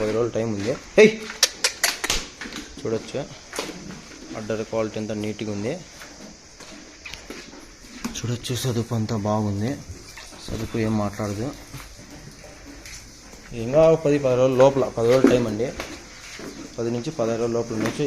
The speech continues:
ఇరవై లీటర్లు పిండుతుంది రోజుకి. హే! ఇది వచ్చి ఆరు పళ్ళు అండి, రెండో సూలు. ఇది రోజుకి ఇరవై పిండింది ముందు. ఇంకా వారం టైమ్ ఉంది. హే!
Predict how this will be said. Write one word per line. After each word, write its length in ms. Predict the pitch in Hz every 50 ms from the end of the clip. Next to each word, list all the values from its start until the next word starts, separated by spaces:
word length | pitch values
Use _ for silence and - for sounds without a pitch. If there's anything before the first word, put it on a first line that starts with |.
| 117 113
ఇరవై 160 | 113 120 113 113
లీటర్లు 220 | 123 120 127 120 117
పిండుతుంది 360 | 110 104 101 107 104 101 104 98
రోజుకి. 320 | 110 110 104 - - 131 - - - - - - - - - - - - - - - - - - - - - - - -
హే! 80 | 185 185 - - - - - - - - - - - - - - - - - - - - - - - - - - - - - - - - - - - - - - - - - - - - - - - - - - - - - - - - - - - - - - - - - - - - - - - - - - - - - -
ఇది 80 | 113 113 113
వచ్చి 160 | 107 - 127 113
ఆరు 140 | 113 113 113 113
పళ్ళు 160 | 120 120 113 104
అండి, 160 | 104 110 135 151 139 117
రెండో 180 | 107 113 117 123 120 -
సూలు. 220 | 110 98 113 151 180 - - - - - - - - - - - - - - - - - - - - - - 123
ఇది 120 | 120 127 120 120
రోజుకి 280 | 117 117 117 - - 117
ఇరవై 120 | 107 107 104 101
పిండింది 320 | 107 107 107 104 101 107 131 147 151 120 110
ముందు. 220 | 107 110 110 127 - - - - - - - - - - - - - - - - - 131 117
ఇంకా 120 | 117 113 110 110
వారం 220 | 110 107 107 104 107
టైమ్ 120 | 107 110 107 104
ఉంది. 180 | 104 107 135 160 156 - -
హే! 80 | 160